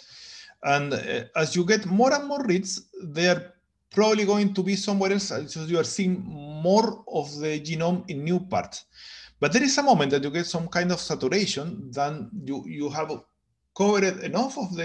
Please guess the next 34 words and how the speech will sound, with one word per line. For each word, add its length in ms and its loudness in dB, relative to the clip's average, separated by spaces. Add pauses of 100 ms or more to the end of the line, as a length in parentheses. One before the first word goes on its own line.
genome 560 -4 (320)
that 160 2
every 220 4
new 200 2
read 260 4 (220)
is 140 -6
going 260 -2 (120)
to 340 -6
fall 560 2 (360)
over 480 4 (220)
a 220 0
previous 480 -2
read. 180 -4
So 360 0
you 120 2
will 240 4
start 400 -4
to 80 -10
have 180 -2
more 220 2
and 100 0
more 280 -2
overlap. 420 2 (960)
And 480 0
then, 460 4
uh, 300 0 (120)
after 280 -4
some 240 -4
threshold, 420 2
you, 540 -4
you 440 -4
don't 380 0
get, 300 4
uh, 1200 -2